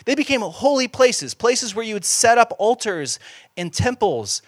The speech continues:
where people could go. Because God showed up once, maybe he'll show up again. And so we create this space so that other people might be able to experience the presence of God. And so you'd build stuff on there.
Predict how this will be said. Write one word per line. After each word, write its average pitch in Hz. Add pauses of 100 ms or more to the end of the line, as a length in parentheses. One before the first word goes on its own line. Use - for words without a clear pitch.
where 165
people 240
could 180
go. 214
Because 160
God 302
showed 339
up 277
once, 277
maybe 262
he'll 247
show 240
up 220
again. 226 (220)
And 202
so 240
we 240
create 277
this 254
space 247
so 220
that 214
other 262
people 220
might 214
be 214
able 202
to 202
experience 185
the 185
presence 170
of 202
God. 294
And 165
so 208
you'd 202
build 269
stuff -
on 226
there. 113